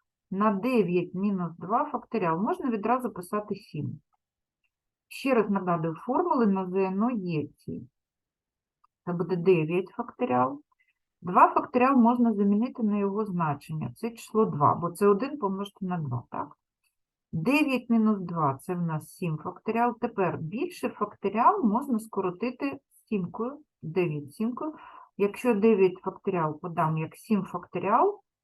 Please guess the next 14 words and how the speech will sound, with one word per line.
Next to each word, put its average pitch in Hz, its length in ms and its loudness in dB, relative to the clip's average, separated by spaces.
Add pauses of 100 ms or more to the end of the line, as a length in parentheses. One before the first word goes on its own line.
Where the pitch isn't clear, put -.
(300)
помножити 214 800 0
на 202 380 2
наступні 214 580 -2
множники. 156 640 -4 (3750)
Факторіали 180 640 0
скорочуються, 190 920 0
вісім 196 480 0
і 175 40 0
два 160 360 0
скорочуються, 175 920 -2
дев'ять 165 540 4
на 156 140 -4
чотири 247 500 -4
буде 156 460 -4